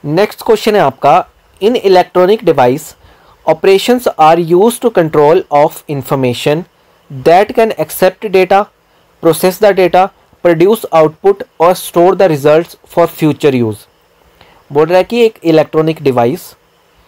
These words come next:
जो कि data को process करता है,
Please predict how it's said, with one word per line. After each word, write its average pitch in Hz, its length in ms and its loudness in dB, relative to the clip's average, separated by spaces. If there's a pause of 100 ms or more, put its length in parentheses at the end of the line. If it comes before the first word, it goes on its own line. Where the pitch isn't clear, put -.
(760)
जो 156 240 0
कि 165 300 -8 (2750)
data 170 340 0
को 220 120 -2
process - 380 -4
करता 190 280 0
है, 196 160 -2